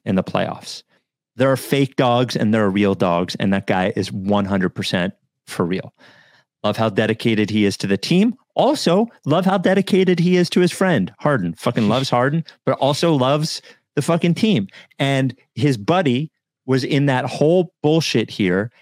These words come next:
and never once did I ever think that P J Tucker wasn't all in. He was only here for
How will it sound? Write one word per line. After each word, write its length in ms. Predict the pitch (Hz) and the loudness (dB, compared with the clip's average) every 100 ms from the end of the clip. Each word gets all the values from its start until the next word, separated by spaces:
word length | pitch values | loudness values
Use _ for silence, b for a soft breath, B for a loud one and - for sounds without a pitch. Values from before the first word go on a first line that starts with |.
| b b | b b
and 300 | 127 127 139 | -2 0 2
never 300 | 165 175 170 | 2 2 2
once 400 | 151 107 - - | 2 0 -4 -4
did 140 | 113 | -2
I 140 | 104 - | 0 -2
ever 260 | 135 151 170 | -2 0 -2
think 400 | - 110 82 - | -2 -4 -6 -8
that 120 | - | -8
P 160 | - 123 | -2 0
J 160 | 113 110 | 0 0
Tucker 320 | 107 95 104 | -2 -2 -2
wasn't 280 | 95 98 - | -2 -2 -2
all 200 | 95 104 | -2 0
in. 280 | 120 127 120 B | -2 -2 -6 B
He 120 | - | -4
was 140 | 110 101 | -4 -2
only 260 | 143 147 151 | 0 0 2
here 300 | 139 139 131 | 2 2 2
for 340 | - 104 92 | 0 0 0